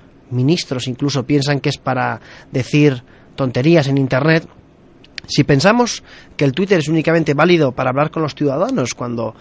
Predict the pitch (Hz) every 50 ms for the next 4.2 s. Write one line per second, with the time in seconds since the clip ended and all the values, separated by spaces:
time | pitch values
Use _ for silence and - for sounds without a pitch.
0 | - - - - - 139 131 151 151 156 151 139 143 135 131 - - 170 170 165
1 | 151 151 143 - - 143 147 151 165 180 190 185 - - - - - - - -
2 | - 151 135 - - 147 143 131 - 160 156 160 147 135 135 123 107 98 87 -
3 | - _ - 139 143 - 156 135 - - 151 131 120 - 131 123 120 110 - -
4 | - - -